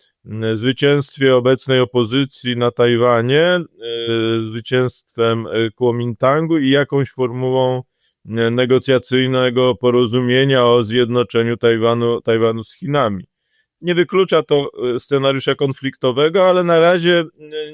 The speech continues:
e, e, niewiele na to wskazuje, że ten konflikt dojrzewa i może wybuchnąć lada, lada moment. Mamy sytuację pozycjonowania się, e, na, największych graczy, dbających o to, żeby ich rywal, e, nie, nie, nie wz-, e, nie,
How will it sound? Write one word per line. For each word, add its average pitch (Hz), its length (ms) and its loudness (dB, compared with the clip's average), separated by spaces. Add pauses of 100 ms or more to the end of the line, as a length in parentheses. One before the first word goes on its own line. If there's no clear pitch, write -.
e, - 0 -
e, 147 140 -2
niewiele 160 400 2
na 160 120 0
to 151 140 0
wskazuje, 147 480 -2
że - 40 -12
ten 143 160 -6
konflikt 151 640 -4 (240)
dojrzewa 147 680 2
i 143 80 0
może 135 280 0
wybuchnąć 131 580 -4
lada, 127 400 2 (200)
lada 131 340 0
moment. 143 520 -2
Mamy 208 280 -2
sytuację 185 500 -2
pozycjonowania 156 1080 0
się, 123 260 -2 (400)
e, 120 80 -6
na, 131 280 -2
największych 147 600 0
graczy, 131 460 0
dbających 151 680 2
o 156 100 4
to, 156 140 0
żeby 139 240 0
ich 127 100 -4
rywal, 147 440 0 (560)
e, 123 300 -2
nie, 147 500 2
nie, 135 360 -2
nie 147 260 2
wz-, 123 300 -4
e, 123 380 -4
nie, 135 520 0